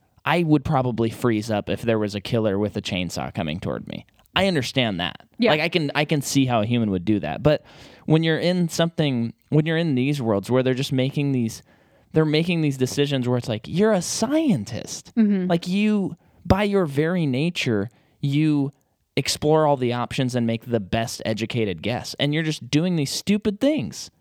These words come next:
Speaker 2: Yeah.
Speaker 1: And, and comic book wise, they're like, I, I think they're, like, on an astronaut science mission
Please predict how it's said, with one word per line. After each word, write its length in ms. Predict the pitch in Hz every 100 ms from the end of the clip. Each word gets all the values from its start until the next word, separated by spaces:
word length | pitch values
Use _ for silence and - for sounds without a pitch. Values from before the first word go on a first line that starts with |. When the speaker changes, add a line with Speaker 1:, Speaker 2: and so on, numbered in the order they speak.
| -
Speaker 2:
Yeah. 220 | 202 196 170 - _ _ -
Speaker 1:
And, 160 | 190
and 200 | 190 180
comic 440 | - 175 220 247 -
book 240 | 131 -
wise, 520 | 104 104 98 135 - - _ _ -
they're 200 | 170 180
like, 380 | 160 147 - - _ _ _ _ _ -
I, 80 | 143 -
I 120 | 139
think 260 | 196 208
they're, 140 | 196 165
like, 180 | 139 -
on 160 | 139 135
an 80 | 123
astronaut 640 | 107 127 - 135 117 107
science 440 | - 120 131 113 110
mission 400 | 101 - 110